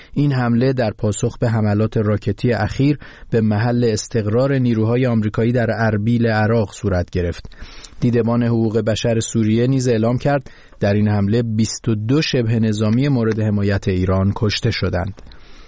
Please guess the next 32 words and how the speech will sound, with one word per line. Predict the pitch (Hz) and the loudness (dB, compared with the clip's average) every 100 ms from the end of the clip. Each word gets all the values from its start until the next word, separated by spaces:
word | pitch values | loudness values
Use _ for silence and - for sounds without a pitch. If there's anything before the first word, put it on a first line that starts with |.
| - - - - - | -20 -20 -20 -16 -2
در | 131 131 | 0 2
همین | 151 185 | 0 0
زمینه، | 165 143 135 147 175 | 0 0 0 0 0
سعید | - 139 143 | 0 -2 0
خطیبزاده، | 170 139 120 127 113 123 117 | -2 -2 0 -2 0 0 0
سخنگوی | 147 135 - 113 113 151 | -2 -2 -2 0 2 2
وزارت | 139 117 120 131 | 2 2 0 0
امور | 147 117 147 | 0 0 0
خارجه | 131 107 104 135 | 0 0 0 2
ایران، | 117 120 156 - - - - | 2 0 -2 -4 -14 -20 -20
حملات | - - 110 104 110 117 | -4 0 2 2 2 0
نیروهای | 120 117 107 110 123 | 0 2 2 0 0
آمریکایی | 117 113 107 113 113 | 2 0 0 0 2
به | 123 | 2
مناطقی | 113 107 107 104 123 131 | 2 2 0 0 -2 0
در | 123 110 | 0 0
شرق | - 123 127 131 | -2 -2 0 0
سوریه | 123 - 110 113 | -2 0 2 2
را | 120 120 | 2 2
به | 110 | 0
شدت | - 107 120 120 | -2 -2 -2 0
محکوم | 117 104 - 131 | 0 0 -2 -2
کرد | 143 139 - - - - | 0 -2 -4 -18 -16 -2
و | 113 | 0
آن | 101 113 120 | 0 2 2
را | 120 120 | 2 2
نقض | 117 120 127 120 | 2 2 0 0
آشکار | 123 123 110 104 - - 135 135 | 0 2 2 0 -2 0 2 2
قوانین | 117 110 104 110 127 120 | 0 2 2 2 2 2
بین | 110 101 | 0 2
المللی | 101 101 101 101 107 110 | 2 2 2 2 2 2
دانست. | 90 90 87 - | 0 -2 -4 -8